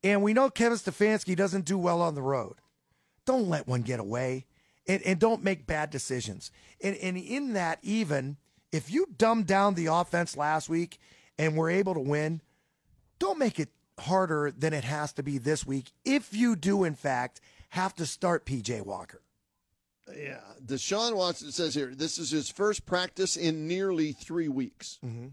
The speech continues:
Speaker 2: Now, how much he actually does in this practice today,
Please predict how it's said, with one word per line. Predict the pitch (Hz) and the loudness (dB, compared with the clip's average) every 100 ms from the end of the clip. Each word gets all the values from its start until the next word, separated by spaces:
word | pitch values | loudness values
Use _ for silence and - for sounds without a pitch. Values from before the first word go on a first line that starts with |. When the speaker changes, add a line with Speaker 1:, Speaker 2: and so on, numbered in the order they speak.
| - | -14
Speaker 2:
Now, | 127 170 156 104 - _ _ _ _ | -2 2 2 0 -8 _ _ _ _
how | - 202 | 0 2
much | 208 214 214 - | 2 2 2 -2
he | - 202 180 | -6 -2 0
actually | 190 185 - 185 | 0 -2 -4 -4
does | 139 165 175 202 208 - - _ _ _ | 2 4 6 4 0 -6 -10 _ _ _
in | - 170 202 | 0 0 2
this | 208 202 | 0 0
practice | - 196 202 208 214 214 | -2 0 0 0 -2 -2
today, | - 214 233 | 0 2 2